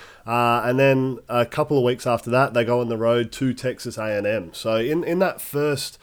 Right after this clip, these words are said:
kinda six-week slate there, uh, th-, there are enough challenges that are gonna put them under stress to see what this program can do. So I am with you. I, I don't like to see them just kind of trash college football and, and be as good as they are.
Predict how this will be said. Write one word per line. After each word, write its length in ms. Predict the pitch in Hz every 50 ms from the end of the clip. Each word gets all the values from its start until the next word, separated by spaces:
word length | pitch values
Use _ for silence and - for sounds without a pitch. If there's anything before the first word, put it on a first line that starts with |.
| - - - - - _ -
kinda 260 | - 131 123 120 110
six-week 720 | - - - 151 - - - 120 127 127 127 - - -
slate 540 | - - - - 110 107 110 127 139 139 -
there, 420 | 104 95 92 92 95 104 120 139 139 - - - - - - - - -
uh, 560 | 107 110 113 113 117 120 117 117 113 117 113
th-, 260 | 113 117 135 143 -
there 340 | 131 131 123 147 160 170 175
are 120 | 165 160 156
enough 400 | 147 139 139 156 160 151 - -
challenges 680 | - - 127 131 135 143 147 139 113 113 104 104 98 -
that 100 | 113 107
are 60 | 110
gonna 340 | 101 - - 120 123 131 127
put 300 | - - - 135 135 -
them 120 | 120 110
under 220 | 113 107 107 104 98
stress 540 | - - - 113 113 113 101 - - -
to 180 | - - - 107
see 240 | - - 113 110 110
what 220 | 104 104 101 -
this 100 | 107 101
program 420 | - - 104 101 98 101 98 95 92
can 200 | - 107 95 90
do. 260 | 101 104 127 151 156
So 320 | 139 - 117 107 104 101 98 - - - - - - -
I 560 | 120 131 147 165 170 165 160 156 151 143 139 139 120
am 160 | 135 131 123
with 200 | 117 127 143 139
you. 140 | 156 160 151
I, 160 | 139 123 120
I 40 | 120
don't 280 | 131 135 135 - - 107
like 380 | 107 110 113 117 117 117 -
to 100 | - -
see 240 | 110 - - 120 117
them 200 | 113 120 120 110
just 260 | 98 107 98 - -
kind 220 | - - 107 101 101
of 180 | 87 - -
trash 560 | - - - 107 101 101 101 98 - - - - -
college 300 | - - 110 101 95 92
football 440 | - 110 101 - 101 101 101 101 101
and, 160 | 98 98 95
and 140 | 90 101 95
be 140 | 107 107 104
as 100 | 104 -
good 240 | - - 123 127
as 140 | 120 110 98
they 160 | 104 104 98
are. 340 | 95 98 110 143 165 180 175